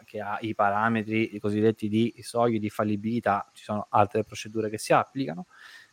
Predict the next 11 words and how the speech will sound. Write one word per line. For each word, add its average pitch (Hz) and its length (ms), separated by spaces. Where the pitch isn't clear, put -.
quindi 110 240
devi 117 220
essere 113 260
sovraindebitato 143 880
e 151 80
non 127 140
devi 120 160
avere 123 260
fa-, 127 340
fatto - 340
nulla 131 640